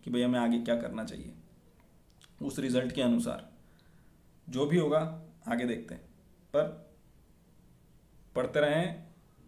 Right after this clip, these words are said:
देखते रहें, सीखते रहें और लगातार practice करते रहें। उस काम की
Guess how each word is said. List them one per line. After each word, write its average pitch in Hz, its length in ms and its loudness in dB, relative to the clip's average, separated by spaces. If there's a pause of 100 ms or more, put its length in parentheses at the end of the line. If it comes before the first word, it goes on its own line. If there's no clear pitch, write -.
(760)
देखते 160 400 2
रहें, 165 180 2
सीखते 143 360 -2
रहें 117 300 -4
और 131 140 -2
लगातार 147 440 4
practice 139 360 -4
करते 117 280 -4
रहें। 117 260 -6 (840)
उस 160 240 -2
काम 156 300 4
की 180 180 -2